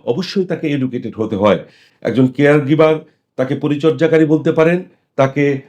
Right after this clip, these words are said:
আমাদের দেশের ভাষায় সেবক বলতে পারেন। আবার যারা নার্সের বিভিন্ন, আহ, প্রাইভেট এবং সরকারিতে জব করতেছেন এবং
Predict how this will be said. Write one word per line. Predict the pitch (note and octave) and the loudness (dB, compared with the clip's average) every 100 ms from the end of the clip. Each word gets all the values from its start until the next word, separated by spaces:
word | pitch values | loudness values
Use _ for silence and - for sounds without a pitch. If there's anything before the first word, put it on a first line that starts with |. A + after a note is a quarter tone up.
| - | -2
আমাদের | C3 C3+ C#3+ | 2 2 0
দেশের | C3 D#3 C3 | 0 0 0
ভাষায় | - B2 C#3+ | -4 -2 -2
সেবক | C3 C#3+ D#3 C#3+ | 0 0 2 0
বলতে | D#3+ D3 | -2 -2
পারেন। | D3 F3 F#3 F#3+ _ _ | 0 2 0 -2 _ _
আবার | - A2+ A#2 A2+ _ | -4 0 0 -2 _
যারা | B2 B2 | 0 2
নার্সের | A#2 B2 D3+ - F#3+ E3+ E3 _ | 2 2 0 0 -2 -2 -6 _
বিভিন্ন, | A#2+ C3+ C#3+ C#3 C#3 | -6 -2 -2 0 0
আহ, | C3 - _ _ - - F#2+ | 0 -6 _ _ -12 -10 -10
প্রাইভেট | _ C#3 E3 F3 F#3 | _ 2 2 2 -2
এবং | E3 E3+ | -2 -4
সরকারিতে | - D3+ C3+ C3+ C3 | -4 -6 -4 -4 -4
জব | C3 B2+ - | -2 -4 -4
করতেছেন | A2 B2 B2 A2 - _ _ | -8 -4 -4 -6 -10 _ _
এবং | C#3 C#3 D3 | 0 4 4